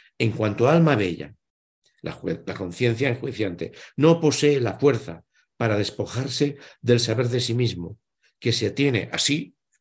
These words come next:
no puede alcanzar a igualarse con la conciencia rechazada,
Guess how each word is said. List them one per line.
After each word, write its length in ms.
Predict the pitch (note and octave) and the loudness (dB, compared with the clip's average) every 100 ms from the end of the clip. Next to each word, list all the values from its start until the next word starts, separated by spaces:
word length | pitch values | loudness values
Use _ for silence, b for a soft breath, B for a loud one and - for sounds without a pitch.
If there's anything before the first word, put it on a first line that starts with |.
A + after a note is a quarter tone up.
| _ _ B B - | _ _ B B 0
no 160 | G3 | 0
puede 180 | D4 C4+ | 2 2
alcanzar 540 | C4 G#3 F3+ G#3+ G3+ - | 2 0 2 0 0 2
a 120 | E3+ | 2
igualarse 580 | C3+ C3+ D3 D3 F3+ F3+ B _ | 4 0 -2 -4 -8 -10 B _
con 140 | C#3 | 2
la 100 | C3 | 2
conciencia 460 | B2 A2+ B2 B2 B2 | 2 0 0 0 -2
rechazada, 580 | B2+ B2 A#2+ G3+ - | -2 -4 -2 -2 -4